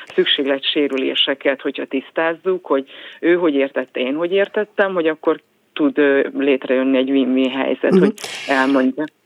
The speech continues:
Speaker 2: Bocsánat, nem sürgetni akarlak, csak tényleg rövid az időnk, de, e, azt értem, kell hozzá önismeret, de nyilván kell hozzá egy
Speaker 1: Igen,
Speaker 2: alapvető
Speaker 1: igen.
Speaker 2: önbizalom is, amivel
Speaker 1: Így
Speaker 2: az
Speaker 1: van,
Speaker 2: ember rögtön nem a
Speaker 1: így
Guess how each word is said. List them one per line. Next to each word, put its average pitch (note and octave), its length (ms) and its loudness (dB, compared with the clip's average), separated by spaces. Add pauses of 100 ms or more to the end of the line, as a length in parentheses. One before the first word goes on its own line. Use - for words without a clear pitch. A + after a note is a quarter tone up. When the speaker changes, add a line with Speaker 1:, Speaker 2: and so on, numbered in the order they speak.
Speaker 2:
Bocsánat, F#3+ 300 2
nem F3+ 120 4
sürgetni E3 440 2
akarlak, D#3 280 -2
csak - 140 -4
tényleg F#3 280 4
rövid D#3 240 0
az D3 100 0
időnk, D3+ 340 0
de, D#3+ 360 0 (100)
e, D#3 400 0
azt - 140 -2
értem, F3+ 320 2
kell F3+ 160 0
hozzá D#3 240 0 (120)
önismeret, C3+ 500 2
de C#3 100 -2
nyilván A#3 260 4
kell F#3 180 0
hozzá F3+ 200 4
egy D3 80 0
Speaker 1:
Igen, F3 120 0
Speaker 2:
alapvető D#3+ 380 2
Speaker 1:
igen. F3+ 160 4
Speaker 2:
önbizalom D3+ 560 2
is, C3+ 280 0 (360)
amivel F3 280 4
Speaker 1:
Így D3+ 60 2
Speaker 2:
az D#3+ 100 0
Speaker 1:
van, F#3 80 2
Speaker 2:
ember E3 200 2
rögtön F#3 260 2
nem F3 120 4
a E3 40 2
Speaker 1:
így D#3 60 0